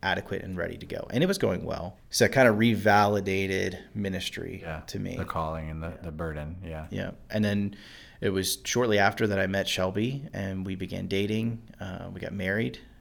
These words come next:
Speaker 1: Now she was stepping in to kinda help with the ministry as well. Um, so she was, uh, a leader, uh,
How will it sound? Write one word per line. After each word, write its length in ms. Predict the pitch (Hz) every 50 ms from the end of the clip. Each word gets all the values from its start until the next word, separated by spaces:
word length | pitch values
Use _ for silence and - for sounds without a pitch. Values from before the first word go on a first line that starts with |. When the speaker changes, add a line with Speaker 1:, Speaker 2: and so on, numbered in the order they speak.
| - -
Speaker 1:
Now 300 | 110 101 98 101 101 98
she 260 | 95 - - 107 104
was 360 | 101 104 95 90 - - - - -
stepping 460 | - - - 101 92 - 101 92 95
in 240 | 92 92 92 92 92
to 140 | - 95
kinda 240 | 92 - 95 92 92
help 400 | - - - 120 131 123 - - - - - - -
with 220 | 107 95 - -
the 60 | 98 95
ministry 560 | 95 90 92 95 - - - - 117 104 - -
as 160 | 101 92 -
well. 380 | 98 98 98 90 90 - - - - - - - - - - - - - - - -
Um, 460 | 117 95 92 90 90 87 90 90 92
so 120 | - 92
she 180 | 92 - 104 101
was, 260 | 92 92 90 90 -
uh, 420 | - - 92 90 87 90 90 92 -
a 80 | - 95
leader, 560 | 95 95 98 95 92 92 85 85 87 87 - - - -
uh, 320 | - 95 95 92 92 92